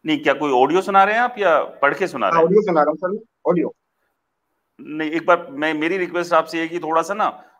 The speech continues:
Speaker 1: audio, अ, हम लोग play करने से पहले अगर मैं उसको पहले एक बार सुन लूं, उसके बाद then हम प्ले करें। मतलब मुझे
Speaker 2: सर,
Speaker 1: आपत्ति
Speaker 2: खुदा
Speaker 1: नहीं उसको
Speaker 2: भगवान को
Speaker 1: चलाने
Speaker 2: गाली
Speaker 1: में।
Speaker 2: दे दिया दुर्गा राय। खुदा और भगवान
Speaker 1: हाँ
Speaker 2: को
Speaker 1: जी?
Speaker 2: गालियां दे रही है दुर्गा राय।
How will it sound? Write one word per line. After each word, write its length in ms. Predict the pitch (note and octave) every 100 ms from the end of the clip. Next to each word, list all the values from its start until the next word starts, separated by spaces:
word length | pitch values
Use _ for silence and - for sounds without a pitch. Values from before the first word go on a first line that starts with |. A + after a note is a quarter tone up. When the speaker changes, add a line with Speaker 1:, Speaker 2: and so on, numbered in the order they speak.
| -
Speaker 1:
audio, 480 | C#3+ D#3+ F3+ F#3 F3+
अ, 300 | D#2 B2 C3
हम 120 | C#3+
लोग 200 | D#3+ C#3+
play 160 | D3
करने 240 | D3+ D#3 D#3+
से 80 | D#3+
पहले 180 | C#3+ D3
अगर 120 | D3
मैं 200 | C#3+ D3+
उसको 220 | D3 -
पहले 220 | C#3+ C3+
एक 100 | C3
बार 220 | C#3+ C#3+ -
सुन 240 | E3+ D#3+
लूं, 120 | A#2+ A#2 _ _
उसके 200 | B2+ -
बाद 200 | D3+ D3
then 140 | C#3+ C#3+
हम 120 | D3
प्ले 240 | D3 C3+
करें। 300 | C#3+ A2+ B2 - -
मतलब 140 | C#3
मुझे 120 | D3
Speaker 2:
सर, 80 | D#3
Speaker 1:
आपत्ति 300 | C3+ A#3 A3+
Speaker 2:
खुदा 40 | F3+
Speaker 1:
नहीं 100 | A#3+
उसको 120 | A3+
Speaker 2:
भगवान 140 | A3+
को 60 | A3+
Speaker 1:
चलाने 140 | B3+
Speaker 2:
गाली 120 | G3
Speaker 1:
में। 100 | A3+
Speaker 2:
दे 80 | G#3
दिया 240 | G#3 C4 B3
दुर्गा 260 | A#3+ A3+
राय। 200 | A3+ F3 _ _ _ _ D#3
खुदा 160 | F3+
और 80 | G#3+
भगवान 240 | F#3+ F3+
Speaker 1:
हाँ 100 | F#3+
Speaker 2:
को 60 | G#3+
Speaker 1:
जी? 60 | G3
Speaker 2:
गालियां 280 | F3 G#3
दे 80 | G3+
रही 100 | G3+
है 100 | A3+
दुर्गा 240 | G#3 G3 F#3+
राय। 200 | F#3+